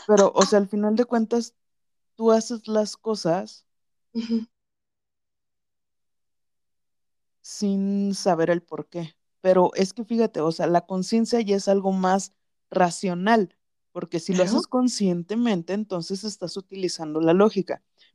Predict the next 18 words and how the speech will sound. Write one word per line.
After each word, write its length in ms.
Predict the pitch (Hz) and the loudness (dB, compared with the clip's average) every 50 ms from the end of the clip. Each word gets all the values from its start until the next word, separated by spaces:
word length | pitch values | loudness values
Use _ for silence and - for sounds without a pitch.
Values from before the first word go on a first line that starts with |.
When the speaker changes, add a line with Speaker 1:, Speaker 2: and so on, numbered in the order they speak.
| 185 | -4
Speaker 1:
Pero 180 | - 185 175 185 | 0 4 6 6
la 120 | 190 190 | 6 6
Speaker 2:
Razón. 0 | |
Speaker 1:
intuición, 680 | 226 254 294 240 190 - - 226 220 202 202 262 339 - _ _ _ _ _ _ _ _ _ _ _ | 6 4 4 2 0 0 2 4 4 4 4 2 -2 -6 _ _ _ _ _ _ _ _ _ _ _
la 80 | - 180 | -2 -2
intuición 560 | 175 185 - 190 185 - - 202 202 208 - _ _ - | 0 0 -2 -4 -4 -2 -2 -2 -2 -2 -4 _ _ -6
es 260 | 202 208 196 - - - | -4 -4 -4 -6 -8 -8
esa 300 | 220 214 - 269 262 - _ - | -6 -2 -2 -2 -2 -2 _ 0
parte, 560 | 233 220 208 202 202 _ - 220 220 - - - | 2 2 2 2 0 _ 2 2 2 2 0 -4
eh, 340 | 185 180 175 175 170 170 | -4 -2 0 0 0 0
de 120 | 170 170 165 | 0 -2 -2
tu 180 | - _ 175 | -4 _ -6
hemisfe-, 540 | 170 170 165 175 170 165 160 - - - - _ _ _ _ _ | -6 -4 -4 -2 -2 -4 -4 -6 -10 -18 -18 _ _ _ _ _
hemisferio 960 | - 160 160 165 170 170 - - - 202 202 196 202 208 208 214 220 - _ _ _ - | -6 -4 -2 0 0 -2 -4 -4 0 2 4 6 6 6 6 6 4 2 _ _ _ -6
derecho 600 | 170 185 185 185 196 190 190 - 180 190 233 - _ _ _ _ _ _ _ _ _ _ _ _ | -2 0 2 4 4 4 2 0 -2 -2 -4 -4 _ _ _ _ _ _ _ _ _ _ _ _
donde 600 | - 165 180 180 185 180 170 170 170 165 - - _ _ _ _ _ _ _ _ _ _ _ _ _ | -2 2 2 4 4 4 4 4 4 2 0 -6 _ _ _ _ _ _ _ _ _ _ _ _ _
no 340 | - 190 190 196 196 202 202 | -2 0 2 4 4 4 4
usas 760 | 202 202 202 202 202 196 185 - - 185 180 185 185 - - | 2 2 2 2 2 0 0 0 2 2 2 2 -2 -6 -12